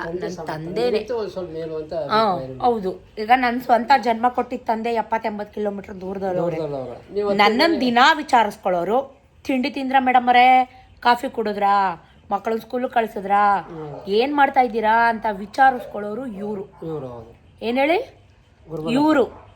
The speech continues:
Speaker 2: ನನ್ ಕಟ್ಕೊಂಡಿರೋ ಗಂಡನೇ ತಿಂಡಿ
Speaker 1: ಕೇಳಲ್ಲ.
Speaker 2: ತಿಂದ್ಯಾ,
Speaker 1: ಅಂತ ಕೇಳಲ್ಲ.
Speaker 2: ತಿಂದ್ಬಿಟ್ಟು ಕೆಲ್ಸ ಮಾಡ್ದ್ಯಾ ಅಂತ ಒಂದ್ ದಿನ ಕೇಳಲ್ಲ.
Speaker 1: ಕೇಳಲ್ಲ.
Speaker 2: ಅಂಥದ್ರಲ್ಲಿ ನನಗ್ ಫೋನ್ ಮಾಡಿ ನನ್ ಆರೋಗ್ಯ, ನನ್ ಹೆಲ್ತ್,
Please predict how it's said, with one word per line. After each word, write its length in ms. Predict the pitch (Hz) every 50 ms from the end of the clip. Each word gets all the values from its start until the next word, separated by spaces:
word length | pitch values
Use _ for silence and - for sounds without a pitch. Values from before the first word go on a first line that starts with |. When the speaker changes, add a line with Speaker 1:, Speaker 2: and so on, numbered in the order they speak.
| _ -
Speaker 2:
ನನ್ 200 | 214 220 214 214
ಕಟ್ಕೊಂಡಿರೋ 580 | 208 - 220 208 - - 277 269 277 277 277 269
ಗಂಡನೇ 880 | 214 190 220 220 240 240 277 277 269 269 302 330 339 - - - _ _
ತಿಂಡಿ 240 | - 294 269 262 311
Speaker 1:
ಕೇಳಲ್ಲ. 100 | - -
Speaker 2:
ತಿಂದ್ಯಾ, 440 | 294 269 254 254 240 220 247 254 254 240 208 185 - 180
Speaker 1:
ಅಂತ 120 | 170 180
ಕೇಳಲ್ಲ. 260 | 185 156 160 151 143
Speaker 2:
ತಿಂದ್ಬಿಟ್ಟು 380 | - 311 277 285 285 330 - -
ಕೆಲ್ಸ 260 | - 254 254 254 - 294
ಮಾಡ್ದ್ಯಾ 540 | 262 254 269 254 240 226 208 - 240 254 302 320 262
ಅಂತ 160 | 247 247 240 -
ಒಂದ್ 360 | - 220 240 254 254 269 247
ದಿನ 140 | 254 247 247 285 285 -
ಕೇಳಲ್ಲ. 280 | 254 226 214 226 208
Speaker 1:
ಕೇಳಲ್ಲ. 180 | 185 160 143 131 123 120 - - _ _ - - - - - - - - - - - - -
Speaker 2:
ಅಂಥದ್ರಲ್ಲಿ 600 | - 247 294 320 - 277 269 269 262 247 247 285
ನನಗ್ 260 | 269 269 262 262 277
ಫೋನ್ 420 | - - - 269 269 320 330 294 285
ಮಾಡಿ 340 | 277 269 254 - 294 302 302 285
ನನ್ 200 | 240 220 220 220
ಆರೋಗ್ಯ, 600 | 220 226 233 247 247 277 285 269 220 220 262 269 262 262
ನನ್ 260 | 262 240 254 233 214
ಹೆಲ್ತ್, 420 | 220 240 254 302 339 330 - -